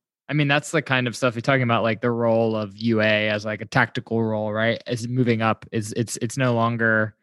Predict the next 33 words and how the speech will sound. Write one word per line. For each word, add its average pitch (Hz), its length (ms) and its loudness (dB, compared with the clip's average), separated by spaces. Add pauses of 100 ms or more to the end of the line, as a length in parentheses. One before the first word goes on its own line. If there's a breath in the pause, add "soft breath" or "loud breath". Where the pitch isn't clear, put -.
(400)
this, 117 260 2
like, 107 220 2
bid 113 200 4
management 110 520 -2
game. 107 340 -2
It 104 60 0
is 104 180 -2
now, 104 540 2 (380)
it 123 100 -2
is 127 120 -2
now 123 340 2
looking 151 380 2
at 127 120 -2
data, 117 640 0
understanding 135 640 2
the 120 140 2
technicalities 120 800 0
of 110 100 -4
these 110 220 -2
networks, 139 500 2
and 131 100 -2
then, 131 160 2
like, 127 180 2
applying, 139 720 0
like, 139 220 0
some 143 200 0
product 120 360 0
thinking 117 380 -4
and 117 100 -4
intuition 113 840 -4
about, 110 260 0
like, 113 160 -2
how 113 640 2